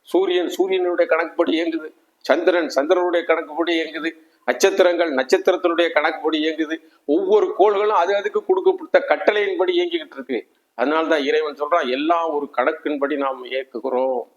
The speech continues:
ஆ, குரான்ல இருக்குங்க, "Everything based on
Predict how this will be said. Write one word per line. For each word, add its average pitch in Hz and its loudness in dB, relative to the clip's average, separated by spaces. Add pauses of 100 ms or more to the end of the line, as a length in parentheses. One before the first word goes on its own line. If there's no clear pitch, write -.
(320)
ஆ, 123 0
குரான்ல 156 0
இருக்குங்க, 151 -2 (600)
"Everything 151 0
based 147 0
on 143 -2